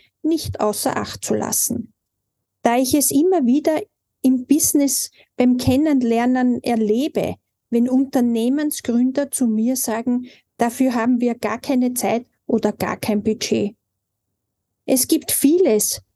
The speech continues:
was einem anfänglich kostenfrei unterstützt. Dafür muss es aber selber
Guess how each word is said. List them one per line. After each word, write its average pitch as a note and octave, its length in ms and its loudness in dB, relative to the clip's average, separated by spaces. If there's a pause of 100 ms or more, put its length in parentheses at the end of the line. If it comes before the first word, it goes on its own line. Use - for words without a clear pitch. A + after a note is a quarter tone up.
(100)
was A#3 220 0
einem A#3 320 2
anfänglich B3+ 720 0
kostenfrei B3+ 840 -2
unterstützt. B3 1000 -2 (380)
Dafür C4 640 0
muss B3 260 0
es B3+ 160 -2
aber A#3+ 220 -2
selber B3+ 760 -2